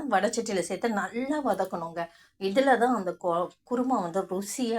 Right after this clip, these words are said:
அருமையா இருக்கும். நல்லா சு-, ஆ, ஜூஸ் இற-, இறங்க நல்லா வதங்கணும். வதங்கின பிறகு நீங்க பச்சை மிளகா, ஆ, க-, மசாலா பொருள்லாம் இருக்கு இல்லைங்களா, தனி மிளகாய்த்தூள், மஞ்சள்தூள்,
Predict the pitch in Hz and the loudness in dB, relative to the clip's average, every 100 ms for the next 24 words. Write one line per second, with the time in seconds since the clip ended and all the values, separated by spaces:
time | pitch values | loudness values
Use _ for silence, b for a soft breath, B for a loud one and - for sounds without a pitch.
0 | 190 160 175 175 165 - 160 160 160 180 | -2 -4 -2 -2 -2 -4 -6 -2 0 2
1 | 196 226 226 220 175 - B B _ 175 | 2 2 2 -2 -4 -6 B B _ -4
2 | 156 151 - _ 175 233 302 370 240 - | -2 -2 -6 _ -6 0 2 2 0 0
3 | - 226 233 208 190 214 208 170 180 240 | -2 -2 2 4 6 6 4 2 2 -4
4 | - 185 185 240 262 311 269 185 190 190 | -2 0 2 2 4 4 4 2 2 -2
5 | 165 - _ _ _ 170 160 185 247 269 | -6 -8 _ _ _ -2 0 4 4 4
6 | 254 - 160 151 208 208 175 156 - - | 2 4 2 2 2 2 -2 -2 -4 -2
7 | - 220 202 170 156 170 160 170 - - | 0 4 4 4 2 2 2 0 -6 -20
8 | - - 170 170 170 165 - - 180 175 | -20 -12 -2 0 2 0 -4 -2 6 6
9 | 175 180 202 - 262 269 262 208 170 175 | 6 4 2 6 6 8 4 4 2 4
10 | 180 170 160 165 202 214 196 180 208 196 | 4 2 0 -2 0 2 4 4 2 0
11 | 180 160 156 226 196 170 185 180 185 | 0 0 0 0 0 0 -2 -2 -2